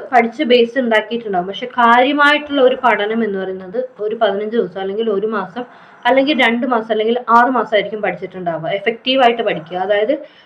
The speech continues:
ആത്മാർത്ഥമായിട്ട് ഒന്നും ഇല്ലാതെ എല്ലാം ഒഴിവാക്കിയിട്ട് പഠിച്ചത് ആറ് മാസമായിരിക്കും, പക്ഷെ അവരുടെ ബേസ് നല്ലതായിരിക്കും. അതായത് ഏതെങ്കിലുമൊക്കെ സബ്ജക്റ്റുകൾ നല്ല മാർക്ക് സ്കോർ ചെയ്യുന്നവരായിരിക്കും അങ്ങനെ പറയുന്നത്. അത് ഒരിക്കലും നിങ്ങൾ വിശ്വസിക്കേണ്ട ആവശ്യമില്ല. എന്താണെന്ന് വെച്ചാൽ എൻ്റെ സ്വന്തം അനുഭവത്തിൽ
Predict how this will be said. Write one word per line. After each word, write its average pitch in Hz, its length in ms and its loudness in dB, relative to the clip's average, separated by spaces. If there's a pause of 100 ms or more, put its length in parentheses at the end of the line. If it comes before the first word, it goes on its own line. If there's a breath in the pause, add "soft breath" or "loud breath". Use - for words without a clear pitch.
(100)
ആത്മാർത്ഥമായിട്ട് 240 800 4 (100)
ഒന്നും 277 640 0
ഇല്ലാതെ 208 380 0
എല്ലാം 233 340 2
ഒഴിവാക്കിയിട്ട് 220 460 -4
പഠിച്ചത് 185 380 -4 (140)
ആറ് 190 160 -4
മാസമായിരിക്കും, 175 580 -6
പക്ഷെ 226 220 -4 (420 loud breath)
അവരുടെ 240 220 2
ബേസ് 240 600 2
നല്ലതായിരിക്കും. 196 720 0
അതായത് 202 320 -2 (520 loud breath)
ഏതെങ്കിലുമൊക്കെ 262 460 4
സബ്ജക്റ്റുകൾ 240 560 -2 (420)
നല്ല 240 220 2
മാർക്ക് 277 280 0
സ്കോർ 202 280 0
ചെയ്യുന്നവരായിരിക്കും 196 840 0 (320 loud breath)
അങ്ങനെ 214 220 0
പറയുന്നത്. 180 380 -2 (120)
അത് 233 200 0
ഒരിക്കലും 254 480 2
നിങ്ങൾ 254 200 -2
വിശ്വസിക്കേണ്ട 226 520 0
ആവശ്യമില്ല. 180 640 0
എന്താണെന്ന് 220 360 0
വെച്ചാൽ 226 220 2 (200)
എൻ്റെ 226 200 -2
സ്വന്തം 233 320 0
അനുഭവത്തിൽ 220 480 -2